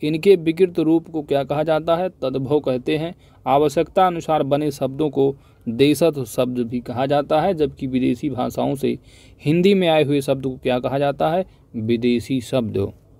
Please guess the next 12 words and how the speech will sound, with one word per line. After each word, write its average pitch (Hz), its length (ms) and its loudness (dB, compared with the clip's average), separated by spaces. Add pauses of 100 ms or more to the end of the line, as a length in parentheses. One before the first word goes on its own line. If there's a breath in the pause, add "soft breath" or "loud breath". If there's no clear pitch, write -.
(1080 soft breath)
पच्चीसवाँ 160 480 0
प्रश्न 165 320 0
है 196 140 2
कि 185 60 -4
निम्नलिखित 156 440 0
में 151 160 0
से 165 140 -2 (140)
तद्भव 139 420 2 (160)
शब्द 143 380 -2 (160)
कौन 123 260 0
सा 123 200 -2
है? 135 220 -2